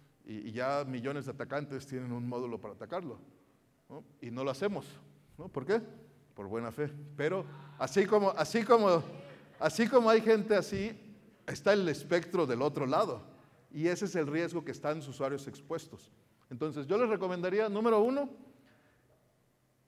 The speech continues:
especifiquen el procedimiento de reporte de una vulnerabilidad. No hagan que el, el investigador vaya a la página,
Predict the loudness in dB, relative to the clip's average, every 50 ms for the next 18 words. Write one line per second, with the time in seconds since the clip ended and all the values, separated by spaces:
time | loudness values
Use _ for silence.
0 | _ _ _ _ _ _ -10 -10 -10 -4 -2 -2 -2 -2 -4 -6 -4 -4 -4 -2
1 | -2 0 0 0 0 -2 0 -2 -2 0 0 0 0 0 0 0 -2 -2 -2 -2
2 | 0 0 2 0 0 -2 -4 -4 -4 -4 -2 -4 -4 -4 -4 -4 -4 -4 -4 -4
3 | -4 -4 -4 -4 -4 -4 -4 -4 -4 -6 -8 -12 -20 -20 -20 -20 _ _ _ _
4 | _ -8 -4 -2 -2 0 0 -2 -4 -4 -4 -4 -4 -4 -4 -6 -10 -14 -16 -12
5 | -10 -8 -6 -6 -4 -4 -6 -6 -8 -8 -6 -6 -4 -2 -2 -2 -2 -2 -2 -2
6 | -2 -2 -2 -2 -2 -2 -2 -4 -2 -2 -2 -2 -2 -4 -6 -6 -4 -4 -4 -4
7 | -4